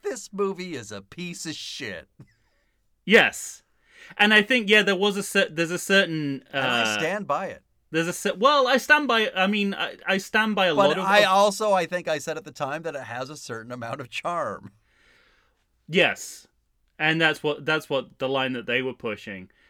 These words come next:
Speaker 2: But I think what's, what's interesting in that regard is really, y-, you know, once you get to see a, a ra-, the range of what's out there in the world of sequels,
Speaker 1: Mm-hmm.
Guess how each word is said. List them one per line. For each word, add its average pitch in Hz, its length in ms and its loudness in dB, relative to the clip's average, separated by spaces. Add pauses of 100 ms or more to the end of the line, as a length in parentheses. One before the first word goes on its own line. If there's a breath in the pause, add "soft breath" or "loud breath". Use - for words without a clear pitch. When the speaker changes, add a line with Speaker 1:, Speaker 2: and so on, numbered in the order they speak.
(140 soft breath)
Speaker 2:
But 147 120 -2
I 156 80 0
think 196 280 -2
what's, - 540 -6 (420)
what's 156 220 -4
interesting 131 760 -4 (460)
in 135 200 -4
that 143 180 -2
regard 117 460 -4
is 110 180 -8
really, 120 640 -6
y-, - 120 -20 (800)
you 147 160 -8
know, 127 140 -6
once 147 380 -6
you 156 40 -6
get 147 280 -2
to 135 80 -12
see 127 400 -2
a, 117 260 -6 (160)
a 127 100 -6
ra-, 135 340 -2 (100)
the 131 120 -4
range 143 400 0
of 117 140 -8
what's 113 280 -4
out 120 280 2
there 95 320 -6
in 92 100 -10
the 98 80 -8
world 95 280 -6
of 87 80 -16
sequels, - 760 -14 (460)
Speaker 1:
Mm-hmm. 131 380 -12